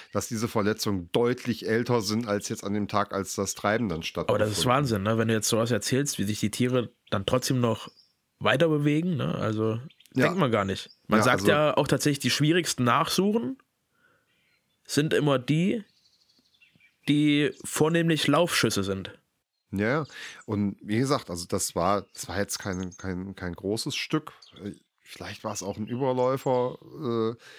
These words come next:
Speaker 1: konnte ich an dem Zeitpunkt noch nicht einschätzen, so für mich aufgrund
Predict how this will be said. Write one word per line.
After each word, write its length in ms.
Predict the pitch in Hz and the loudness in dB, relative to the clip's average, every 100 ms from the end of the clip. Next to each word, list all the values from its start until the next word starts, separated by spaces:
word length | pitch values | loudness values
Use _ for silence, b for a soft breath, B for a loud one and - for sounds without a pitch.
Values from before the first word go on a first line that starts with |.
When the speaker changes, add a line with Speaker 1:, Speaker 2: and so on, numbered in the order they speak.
| B B - | B B -2
Speaker 1:
konnte 240 | 120 120 | 0 0
ich 300 | 120 - - _ - - _ - | -4 -6 -12 _ -20 -20 _ -6
an 120 | 113 | -2
dem 200 | 104 120 | 0 0
Zeitpunkt 420 | - 117 117 110 101 | 2 0 2 -2 0
noch 80 | |
nicht 160 | 101 - | 0 2
einschätzen, 640 | 107 127 - 135 - 143 131 | 2 2 2 0 0 -2 0
so 240 | 120 120 | -2 -2
für 180 | - 110 | -4 0
mich 340 | 113 147 - | 2 0 -2
aufgrund 400 | 104 - - 107 | -6 -6 -2 -4